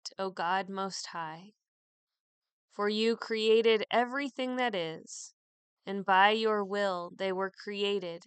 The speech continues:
and have their being. And yours by right, O Lamb that was slain, for with your blood you have redeemed for God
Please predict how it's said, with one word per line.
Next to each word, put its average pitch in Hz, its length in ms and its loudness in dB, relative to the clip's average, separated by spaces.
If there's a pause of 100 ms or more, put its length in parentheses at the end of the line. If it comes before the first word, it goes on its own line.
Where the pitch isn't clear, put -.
and 180 120 -10
have 175 300 -2
their 180 180 -6
being. 185 580 -10 (1500)
And 185 200 -4
yours 214 460 6
by 190 240 4
right, 190 580 0
O 208 140 0
Lamb 226 460 0
that 254 140 -2
was 254 200 -2
slain, 170 640 -6 (840)
for 226 280 4
with 262 380 4
your 240 360 4
blood 202 460 -2 (160)
you 208 160 -4
have 202 200 -2
redeemed 226 640 -2
for 214 160 -2
God 208 560 4